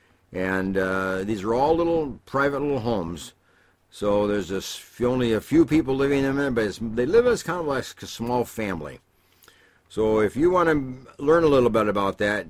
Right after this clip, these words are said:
give a call, will you, to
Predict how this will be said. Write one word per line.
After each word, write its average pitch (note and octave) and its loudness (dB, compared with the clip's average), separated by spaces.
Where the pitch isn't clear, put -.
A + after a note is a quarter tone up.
give F3+ 4
a F#3 2
call, G#2 -2
will F#2+ -2
you, C3+ 2
to G#2 -2